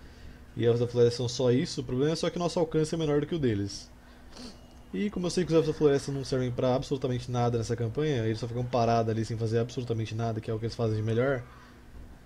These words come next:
Então, pra mim, é indiferente brigar com eles ou não. Então, eu vou só andar normal daqui pra frente de Karak Norn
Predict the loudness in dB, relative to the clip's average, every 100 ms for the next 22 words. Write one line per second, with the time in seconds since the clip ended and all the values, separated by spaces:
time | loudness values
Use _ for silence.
0 | -16 -12 -4 0 0 2 0 0 -2 -2
1 | -4 -4 0 2 2 -2 -2 0 0 0
2 | 0 0 -2 -4 -4 -4 -2 -2 0 0
3 | -2 -6 -2 4 4 4 2 0 0 -2
4 | -2 -2 0 -2 -2 -2 -2 0 -2 -2
5 | -2 -4